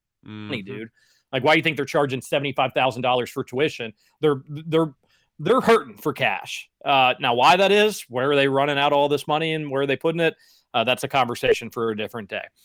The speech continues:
Speaker 1: Let's get back to the text line, five zero two, four one four, fourteen fifty. Oh, where are we at? Uh, this one.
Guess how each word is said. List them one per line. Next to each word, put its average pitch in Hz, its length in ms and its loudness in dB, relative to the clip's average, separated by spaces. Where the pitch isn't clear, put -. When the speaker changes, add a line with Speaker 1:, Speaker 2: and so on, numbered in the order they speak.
Speaker 1:
Let's 180 140 0
get 226 100 2
back 233 180 6
to 233 80 2
the 226 80 6
text 180 280 4
line, 156 300 2
five 190 220 6
zero 220 220 4
two, 190 220 0
four 180 260 2
one 185 180 2
four, 156 200 2
fourteen 160 480 0
fifty. 117 480 -4
Oh, 143 680 4
where 151 420 2
are 139 240 2
we 131 400 0
at? 131 400 2
Uh, 165 400 10
this 196 180 4
one. 110 140 -4